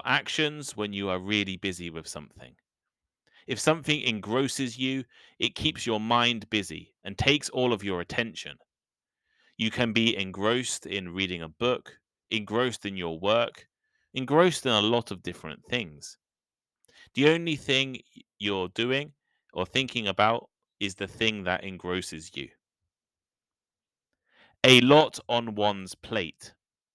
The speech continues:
Let's move on to a few idioms and sayings that describe being busy. First up, to have a lot on one's plate.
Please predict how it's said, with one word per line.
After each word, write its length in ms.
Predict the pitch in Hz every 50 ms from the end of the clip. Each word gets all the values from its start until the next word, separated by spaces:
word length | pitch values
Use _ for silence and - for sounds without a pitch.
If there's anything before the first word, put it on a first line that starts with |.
| _ _ _ _ _ _ _ _ _ _ _ _ -
Let's 260 | 127 165 165 127 -
move 220 | 190 202 202 156 160
on 180 | 170 170 160
to 160 | 135 - 135
a 80 | 131 127
few 320 | 123 - - - 151 147
idioms 540 | 147 - 123 120 120 120 117 117 117 113 -
and 180 | - 104 101 98
sayings 480 | - - 113 110 107 107 107 104 98
that 160 | - 107 95 -
describe 560 | 95 - - - - 104 101 101 98 95 87
being 360 | - 87 85 85 85 85 - -
busy. 400 | 123 120 101 90 80 69 - _ _ _ _ _ _ _ _ _ _ _ _ _ _ _ _ _
First 320 | - 151 147 139 - -
up, 240 | 139 131 123 - - - - _ _ _ _ _ _ _ _ _ _ -
to 100 | - 117
have 380 | 107 107 - 151 151 147 139 - - -
a 120 | 113 104
lot 380 | 104 107 113 113 110 - - - -
on 220 | - 95 92 90
one's 380 | 85 87 85 82 82 80 78 -
plate. 500 | - - - 123 104 78 - - -